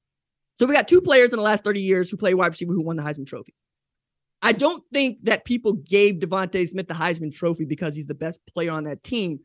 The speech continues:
I think they gave him the Heisman Trophy because he was the healthiest, best player on that team. Jaylen Waddle is still a more talented wide receiver. He was gonna do all the things DeVonta Smith got to do. You also had Mac Jones over there who was throwing him passes, and I was actually kind of shocked to see that Mac Jones was not getting s-,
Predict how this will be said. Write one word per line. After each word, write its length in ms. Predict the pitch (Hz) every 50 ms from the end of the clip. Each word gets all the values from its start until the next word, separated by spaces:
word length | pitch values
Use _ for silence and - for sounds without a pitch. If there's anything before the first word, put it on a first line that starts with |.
| _ _ _ _ _ -
I 80 | 180
think 160 | 190 214 240
they 80 | 220 214
gave 220 | 185 208 226 240
him 40 | 254
the 60 | 240
Heisman 320 | 226 220 220 220 202 208 190
Trophy 200 | - 220 214 180
because 260 | 196 - 220 202 180
he 80 | 208 208
was 100 | 196 180
the 80 | 196
healthiest, 500 | 196 214 214 233 226 226 202 180 156 143
best 220 | - 175 156 - -
player 160 | 190 170 160
on 80 | 147 147
that 140 | 151 139 143
team. 300 | - 180 156 127 92 - _ _ _ _ _ _ _ 147
Jaylen 320 | 147 240 285 339 330 302
Waddle 400 | 294 285 269 226 202 208 294 - _ _ _ _ _ _ _ _ _ _ _ _ _ _ _ _ _ -
is 200 | 190 220 185 -
still 280 | - - 320 285 247
a 60 | 220
more 180 | 202 196 196 208
talented 480 | - - 185 185 185 180 214 185 156 -
wide 200 | 151 143 156 147
receiver. 360 | 160 156 - 151 - - - _ _ _ _ _ _ _ _ _ _ -
He 140 | - 220 262
was 140 | 277 254 208
gonna 140 | 254 247
do 180 | 220 233 254 233
all 140 | 220 208 226
the 60 | 233
things 260 | - 214 208 208 208
DeVonta 420 | 220 202 170 180 180 180 - 185 180
Smith 260 | - 170 170 165 165 _ _ _ _ _ -
got 240 | 151 175 160 - -
to 100 | - 196
do. 220 | 156 165 120 82 - _ _ _ -
You 80 | 233
also 180 | 277 302 294 302
had 80 | 262 247
Mac 220 | 226 226 202 -
Jones 260 | - 185 180 185 180
over 160 | 185 180 165
there 140 | 170 180 175
who 80 | 180 175
was 140 | 165 160 -
throwing 180 | 180 175 165
him 80 | 156 151
passes, 380 | 170 139 151 170 165 180 170
and 100 | 170 160
I 40 | 165
was 120 | 156 147 - -
actually 320 | - 180 214 - - 160 156
kind 300 | - - - 156 165 147
of 60 | -
shocked 420 | - - - 170 196 - _ _
to 80 | - 143
see 200 | - - 165 160
that 120 | 151 - -
Mac 180 | 160 151 156
Jones 260 | - 165 160 160 151
was 120 | 151 139 -
not 180 | 160 156 120
getting 220 | - 175 - 139 147
s-, 220 | 139 - - -